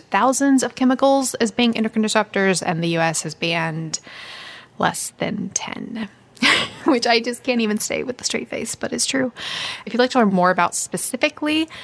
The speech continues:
how the endocrine disruptors might be, I don't wanna say breaking your fast, but at least making your fast less effective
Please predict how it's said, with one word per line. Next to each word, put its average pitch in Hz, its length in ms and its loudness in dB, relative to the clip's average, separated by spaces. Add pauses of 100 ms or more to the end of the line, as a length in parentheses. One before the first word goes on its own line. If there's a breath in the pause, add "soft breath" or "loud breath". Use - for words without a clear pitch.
(340 loud breath)
how 240 440 6
the 233 100 2
endocrine 233 280 4
disruptors 226 600 2
might 208 220 2
be, 208 380 4
I - 200 -14
don't 202 120 0
wanna 180 100 -2
say 170 180 -4
breaking 180 540 2
your 170 140 4
fast, 185 440 2
but 180 100 2
at - 80 0
least 190 380 0 (200)
making 180 360 0
your 175 120 2
fast 170 480 0 (140)
less 175 480 -2
effective 175 840 0